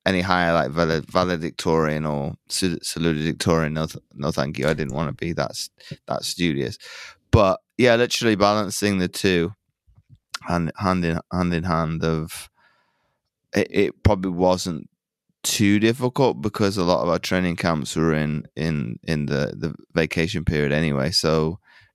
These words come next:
be it we would train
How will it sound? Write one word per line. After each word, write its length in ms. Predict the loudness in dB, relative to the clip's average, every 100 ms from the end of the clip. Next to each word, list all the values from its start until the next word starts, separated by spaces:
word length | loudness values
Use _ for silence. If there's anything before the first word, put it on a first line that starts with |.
| _
be 180 | 0 2
it 120 | 2
we 120 | 0
would 400 | 2 2 0 -4 -10 -10 -16 _ _ _ _ _ _ _ _ _ _ _ _ _ _ _ _ _ _ _ _
train 760 | 0 4 4 4 2 0 -4